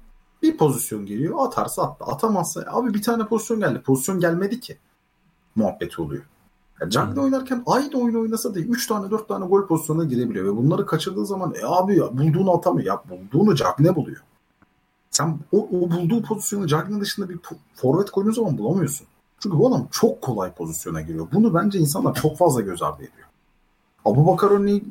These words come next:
Speaker 1: şu anlamda güzel. Abubakar da hani bulduğu pozisyonu fazlasıyla harcayan oyuncu aslında.
Speaker 2: Abi forvetin
Speaker 1: Hani
Speaker 2: zaten gol kaçıranı makbul değil midir ya?
Speaker 1: <laughs> Yani sadece kaçırmıyorsa evet makbuldür ama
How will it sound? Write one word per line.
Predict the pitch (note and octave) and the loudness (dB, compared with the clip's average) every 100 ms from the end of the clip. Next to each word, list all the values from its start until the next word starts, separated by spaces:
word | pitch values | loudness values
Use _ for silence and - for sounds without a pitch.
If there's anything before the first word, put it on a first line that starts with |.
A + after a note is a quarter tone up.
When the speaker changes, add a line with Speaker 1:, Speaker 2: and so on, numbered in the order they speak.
| - _ | -18 _
Speaker 1:
şu | - - E3+ | -4 0 2
anlamda | G#3 E3+ A#2 G2 | 2 2 0 -2
güzel. | G2 F#2 | -8 -6
Abubakar | E2 G2+ B2+ C#3+ A3 A3 | -4 0 2 2 2 0
da | D3 | 0
hani | A#2 G2+ - | 0 -6 -6
bulduğu | A#2+ B2 C#3+ | -4 2 2
pozisyonu | C#3 C3+ C#3 B2+ | 4 4 4 4
fazlasıyla | A2+ G#2 A#2+ - F3+ | 4 2 2 2 2
harcayan | A#2 G#2+ A2 | 2 0 -6
oyuncu | F2+ D#2+ D2+ - _ _ _ | -6 -8 -10 -16 _ _ _
aslında. | E2 - - C#2+ C#3 _ _ | -4 -4 -4 -8 -10 _ _
Speaker 2:
Abi | B2 | -8
forvetin | B2 - B2 B2+ C3 | -8 -4 -2 0 0
Speaker 1:
Hani | D#3+ A#2+ | 0 0
Speaker 2:
zaten | B2 C3+ B2 | -2 -2 -2
gol | A#2+ | -2
kaçıranı | B2 B2+ C3 B2+ | -2 -4 -2 -2
makbul | A#2+ A#2+ C3 A#2 | -2 -4 -4 -4
değil | B2 | -4
midir | B2+ G2 G2 | -6 -8 -12
ya? | G2 - _ _ _ - | -16 -18 _ _ _ -2
Speaker 1:
<laughs> | - - D#3 C#3 - | 0 4 2 2 2
Yani | C#3 C3+ A#2+ - - - - | 0 0 -4 -6 -20 -10 0
sadece | - C3+ E3 G#3 E3+ C#3+ | 2 4 4 4 4 4
kaçırmıyorsa | D3 F#3+ D#3+ B2 B2 C#3 | 2 4 4 4 2 2
evet | B2+ - | 2 2
makbuldür | C#3+ C#3 F3+ C3 C#3 | 2 4 4 4 4
ama | - C3 | 4 2